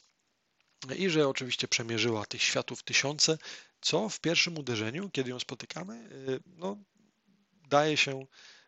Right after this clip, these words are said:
e, wprost tłumaczyć jako, no, że okej, jest to identyczna osoba jak, jak nasz podróżnik, tak? Podróżowała po światach, w jakiś sposób została uwięziona tutaj i prawdopodobnie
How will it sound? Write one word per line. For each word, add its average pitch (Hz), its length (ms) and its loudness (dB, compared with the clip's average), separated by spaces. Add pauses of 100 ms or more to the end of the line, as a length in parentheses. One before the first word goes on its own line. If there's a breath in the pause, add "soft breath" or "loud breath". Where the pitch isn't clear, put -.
(200 loud breath)
e, - 320 -16 (560)
wprost - 720 -2
tłumaczyć 123 540 -4
jako, 143 400 -4
no, 170 180 -4
że 180 160 0
okej, 143 320 -4
jest 156 180 2
to 180 140 -8 (400)
identyczna 160 520 -2
osoba 131 360 2
jak, 120 240 0
jak - 140 -8
nasz 123 140 -4
podróżnik, 131 540 -4
tak? - 220 -20
Podróżowała 123 480 -6
po - 120 -8
światach, 127 400 -2
w 107 40 -6
jakiś 123 260 -2
sposób - 360 -4
została 123 260 -2
uwięziona 131 480 -4
tutaj 143 320 -2
i - 60 -6
prawdopodobnie 127 760 -4